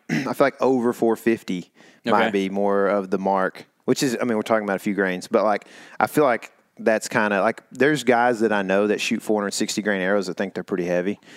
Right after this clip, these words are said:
Speaker 1: And I think that's, I mean, that's just probably correct when you look at culture, you know, whatever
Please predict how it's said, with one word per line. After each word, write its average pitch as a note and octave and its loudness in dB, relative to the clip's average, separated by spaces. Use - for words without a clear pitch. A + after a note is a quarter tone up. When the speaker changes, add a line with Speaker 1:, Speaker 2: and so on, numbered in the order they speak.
Speaker 1:
And C#3 2
I C#3+ 2
think D3 -4
that's, C#3 0
I D#3+ -6
mean, A#2 0
that's A#2+ 2
just - -2
probably A2 2
correct B2 0
when G2+ -4
you G2+ -2
look A#2 0
at - -4
culture, F2+ 0
you F#2 -2
know, F#2+ 0
whatever F#2 0